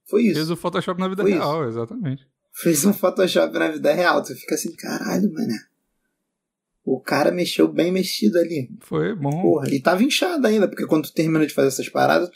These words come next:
Speaker 1: sai inchado, né?
Speaker 2: Sim.
Speaker 1: Falei, "Porra, se no pós-operatório, no primeiro dia a mulher já tá assim, imagina."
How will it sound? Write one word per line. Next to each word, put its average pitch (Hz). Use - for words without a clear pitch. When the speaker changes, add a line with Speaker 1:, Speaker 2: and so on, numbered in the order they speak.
Speaker 1:
sai -
inchado, 208
né? 135
Speaker 2:
Sim. 135
Speaker 1:
Falei, 175
"Porra, 240
se -
no 190
pós-operatório, 214
no -
primeiro 208
dia 214
a 208
mulher 208
já 202
tá 196
assim, 190
imagina." 233